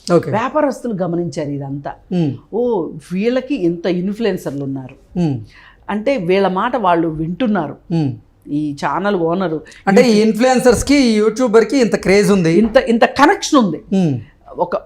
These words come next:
Speaker 2: ఇది ఎలా అయిపోయిందంటే సంవత్సరాలు గడిచేసరికి ఒక సైకలాజికల్ కనెక్షన్ లాగా అయిపోయింది,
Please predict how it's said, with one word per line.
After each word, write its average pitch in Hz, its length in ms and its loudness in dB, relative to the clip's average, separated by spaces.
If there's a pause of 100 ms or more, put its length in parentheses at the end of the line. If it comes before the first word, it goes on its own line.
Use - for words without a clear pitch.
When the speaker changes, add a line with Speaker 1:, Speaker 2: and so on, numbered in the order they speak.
(100)
Speaker 2:
ఇది 196 180 0
ఎలా 185 200 0
అయిపోయిందంటే 247 680 -4
సంవత్సరాలు 240 540 -4
గడిచేసరికి 196 640 -4 (280)
ఒక 214 120 -4
సైకలాజికల్ 262 840 0
కనెక్షన్ 196 460 -6
లాగా 185 220 0
అయిపోయింది, 170 520 -2